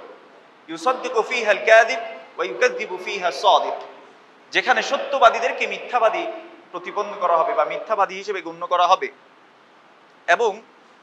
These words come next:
ওয়া ইউকাযযিবু ফীহা সাদিক। আলহামদুলিল্লাহ,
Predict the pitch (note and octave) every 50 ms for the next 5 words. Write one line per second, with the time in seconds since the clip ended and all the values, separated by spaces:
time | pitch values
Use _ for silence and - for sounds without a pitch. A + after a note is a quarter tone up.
0 | _ _ _ _ _ _ _ _ _ _ _ _ _ _ _ _ _ _ - D#3
1 | F3 G3 G3 G3 B3+ B3+ G#3 A#3+ A#3 G#3+ G#3+ - B3 A#3+ A#3 A3 A3 G#3+ A3 -
2 | - A#3 G#3+ G3 D3+ C#3+ - - - - - - - - - _ _ _ _ -
3 | - - - - - - - E3 D#3 D3+ C#3 C#3 C#3 C#3 C3